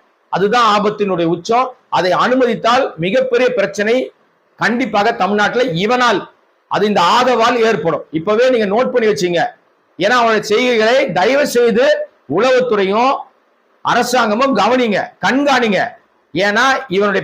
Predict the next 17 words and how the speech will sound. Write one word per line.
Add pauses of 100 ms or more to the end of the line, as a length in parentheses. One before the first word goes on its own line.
பேச்சு (140)
சமீப
காலமா (200)
தமிழ்நாட்டுல
கலவரத்தை
ஏற்படுத்துற
மாதிரியே
இருக்கு. (280)
அப்படி
என்னங்க
பேசிட்டான்?
சொல்லிட்டே
இருக்கீங்க. (640)
ஆனா (180)
பூனைக்குட்டி
வெளியே
வர